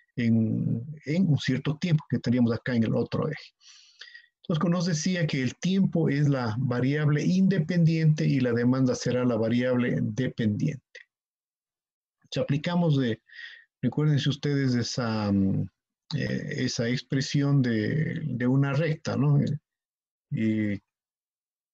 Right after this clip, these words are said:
podemos ponerle, aquí podemos ponerle como que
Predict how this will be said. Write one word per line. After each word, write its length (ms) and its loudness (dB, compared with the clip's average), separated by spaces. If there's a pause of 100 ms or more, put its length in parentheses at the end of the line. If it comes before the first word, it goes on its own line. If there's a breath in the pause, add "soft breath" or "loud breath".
(680)
podemos 480 0
ponerle, 840 2 (580)
aquí 260 0
podemos 400 0
ponerle 380 0
como 340 -2
que 220 -4